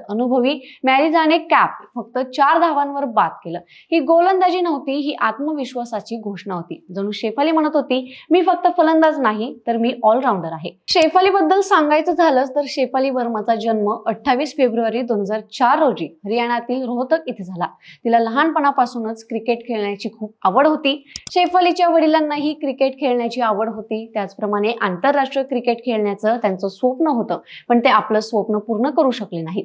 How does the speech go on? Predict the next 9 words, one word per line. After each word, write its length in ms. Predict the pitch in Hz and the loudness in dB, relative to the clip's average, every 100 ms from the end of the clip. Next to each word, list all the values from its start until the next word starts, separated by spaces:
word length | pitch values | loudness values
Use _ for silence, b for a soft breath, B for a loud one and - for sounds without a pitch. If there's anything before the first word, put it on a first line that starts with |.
| - B B | -10 B B
शेफालीलाही 720 | - 311 311 294 302 285 285 | 0 2 4 4 4 2 0
क्रिकेट 420 | 277 262 254 247 254 | -2 -2 0 -2 -2
खेळण्याची 380 | 226 226 220 240 | -2 -2 -4 -2
आवड 280 | 202 190 214 190 | -2 0 -4 -8
असल्याचं 360 | - 202 208 | -10 -8 -6
समजल्यानंतर 800 | 202 214 202 262 349 339 302 311 | -6 -2 -2 0 2 2 2 0
त्यांनी 280 | 330 262 233 | 0 -4 -4
तिला 260 | 226 226 185 | -4 -4 -4
घरीच 420 | 196 277 247 | -2 -2 -4